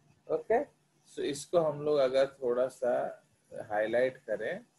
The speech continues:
ओके,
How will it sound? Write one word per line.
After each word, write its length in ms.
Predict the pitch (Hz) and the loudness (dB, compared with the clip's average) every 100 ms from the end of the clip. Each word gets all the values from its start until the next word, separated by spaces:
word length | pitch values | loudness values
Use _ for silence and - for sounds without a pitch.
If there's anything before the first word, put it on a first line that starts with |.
| _ _ _ _ - _ - _ _ _ _ _ _ _ _ _ _ _ - - - - - - _ _ _ _ _ _ - - _ _ _ _ _ _ _ _ _ | _ _ _ _ -20 _ -20 _ _ _ _ _ _ _ _ _ _ _ -20 -20 -18 -18 -18 -20 _ _ _ _ _ _ -20 -20 _ _ _ _ _ _ _ _ _
ओके, 240 | 143 - | -4 2